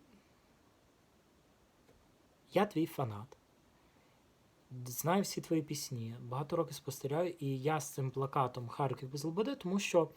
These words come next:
не хочеться вже тебе тут, тому що після сімнадцятого ти поїхала в Росію, ем, забивши на Україну, і в-,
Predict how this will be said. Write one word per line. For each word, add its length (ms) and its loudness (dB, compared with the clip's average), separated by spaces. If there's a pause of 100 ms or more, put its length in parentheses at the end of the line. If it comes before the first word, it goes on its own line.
(680)
не 140 4
хочеться 560 6
вже 180 4
тебе 220 4
тут, 360 0
тому 200 0
що 400 0
після 280 0
сімнадцятого 720 0
ти 120 -4
поїхала 440 -2
в 100 -2
Росію, 540 2 (720)
ем, 640 2 (560)
забивши 920 6 (1500)
на 160 8
Україну, 800 4
і 580 4
в-, 400 -4